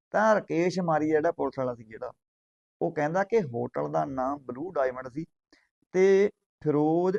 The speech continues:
ਕਮਰਾ ਨੰਬਰ ਦੋ ਸੌ ਛੇ ਦੇ ਵਿੱਚ ਠਹਿਰਿਆ ਹੋਇਆ ਸੀਗਾ। ਤਾਂ ਕਹਿੰਦਾ, "ਅਸੀਂ ਹੋਟਲ ਦੇ ਮੈਨੇਜਰ ਨੂੰ ਭਰੋਸੇ ਮੈਂ ਲਿਆ। ਸਾਢੇ ਸੱਤ ਵਜੇ ਕਮਰਾ ਨੰਬਰ ਦੋ ਸੌ ਛੇ ਤੋਂ ਰੂਮ ਸਰਵਿਸ ਨੂੰ ਚਿਕਨ ਲਾਲੀਪੌਪ ਦਾ ਆਰਡਰ ਮਿਲਿਆ।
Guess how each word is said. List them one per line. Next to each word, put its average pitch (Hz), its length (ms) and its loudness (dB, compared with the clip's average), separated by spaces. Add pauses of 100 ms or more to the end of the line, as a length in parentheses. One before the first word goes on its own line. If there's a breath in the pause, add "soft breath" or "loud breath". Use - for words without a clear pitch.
(240)
ਕਮਰਾ 185 380 2
ਨੰਬਰ 147 340 -2
ਦੋ 151 220 0
ਸੌ 196 180 -6 (100)
ਛੇ 208 360 2
ਦੇ 214 120 4
ਵਿੱਚ 185 220 -4
ਠਹਿਰਿਆ 165 240 -2
ਹੋਇਆ 139 160 -6
ਸੀਗਾ। 117 280 -10 (840 soft breath)
ਤਾਂ 180 120 4
ਕਹਿੰਦਾ, 202 220 2 (100)
"ਅਸੀਂ 175 200 -4
ਹੋਟਲ 139 340 -2
ਦੇ 190 120 0
ਮੈਨੇਜਰ 139 400 -4
ਨੂੰ 196 140 -18
ਭਰੋਸੇ 160 380 -6
ਮੈਂ 135 140 -2
ਲਿਆ। 123 200 -6 (360)
ਸਾਢੇ 196 540 -4
ਸੱਤ 135 500 -6
ਵਜੇ 120 200 -6 (180)
ਕਮਰਾ 147 400 -6
ਨੰਬਰ 135 340 -6
ਦੋ 123 240 -6
ਸੌ 127 280 -6
ਛੇ 123 300 -4
ਤੋਂ 131 240 -8 (380 loud breath)
ਰੂਮ 160 360 -2
ਸਰਵਿਸ 120 480 -6
ਨੂੰ 120 240 -8 (300)
ਚਿਕਨ 160 580 -2
ਲਾਲੀਪੌਪ 135 640 -4
ਦਾ 135 260 -6
ਆਰਡਰ 113 240 -4
ਮਿਲਿਆ। - 320 -14